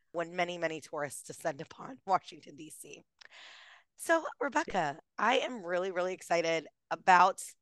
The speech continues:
this episode. This is, like our elections episode, becoming a little bit of a, a thing we do every now and then, and I really like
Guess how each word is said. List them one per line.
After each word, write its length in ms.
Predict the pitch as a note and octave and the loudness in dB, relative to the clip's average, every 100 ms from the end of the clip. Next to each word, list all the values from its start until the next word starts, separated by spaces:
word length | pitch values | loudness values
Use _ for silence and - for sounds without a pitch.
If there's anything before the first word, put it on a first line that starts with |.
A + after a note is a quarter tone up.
| _ _ | _ _
this 220 | F#3+ C4 F4+ | -6 2 2
episode. 420 | C#4+ D4 A#3 G3 | 2 0 0 0
This 140 | A#3+ | -4
is, 180 | D4+ B3 - | -6 -8 -4
like 320 | G#3+ A#3 B3 | 2 4 6
our 160 | A3+ G#3 | 4 6
elections 480 | G3 G3 - F3 | 4 2 0 0
episode, 400 | E3 - D#3+ E3 | 0 0 -4 -4
becoming 360 | C#3 - F#3+ F#3+ | -4 -4 0 4
a 60 | F3 | 8
little 220 | E3 D#3+ | 8 8
bit 320 | D3 D#3+ - - - - | 8 8 6 -8 -14 4
of 140 | F3+ E3 | 6 6
a, 100 | E3 - | 4 2
a 60 | F#3+ | 0
thing 340 | - B3 A#3+ | 6 6 6
we 140 | A3+ G#3+ | 4 0
do 220 | G3 F#3+ | 6 8
every 200 | F3 E3 | 8 6
now 200 | D3+ C#3+ | 6 4
and 120 | E3+ | 6
then, 220 | F3+ F3 | 4 4
and 140 | F3+ D#3+ | 2 0
I 60 | |
really 260 | C#3+ C#3 C3 | 0 0 -2
like 200 | A#2+ | -4